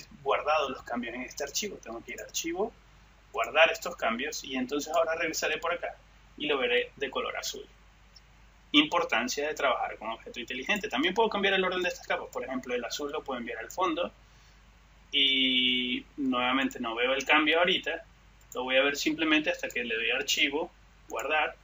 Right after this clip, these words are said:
y cuando le doy guardar el cambio se hace automático en el objeto inteligente. Entonces esto es muy interesante cuando estemos trabajando con proyectos,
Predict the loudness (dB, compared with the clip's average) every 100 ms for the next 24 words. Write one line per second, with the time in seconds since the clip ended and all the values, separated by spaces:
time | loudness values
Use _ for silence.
0 | -20 -20 -20 -12 -4 -2 -2 -4 -2 0
1 | 0 0 -2 -4 -4 -4 -8 -14 -20 -10
2 | -6 -4 -2 -4 0 0 0 0 -2 -2
3 | -6 -10 -10 -10 -4 -2 -2 -6 -20 -20
4 | -20 -16 -6 -2 2 2 4 4 4 4
5 | 2 2 2 2 0 0 -2 -2 0 2
6 | 2 -2 -4 -6 -4 -2 -2 -4 -4 -4
7 | -6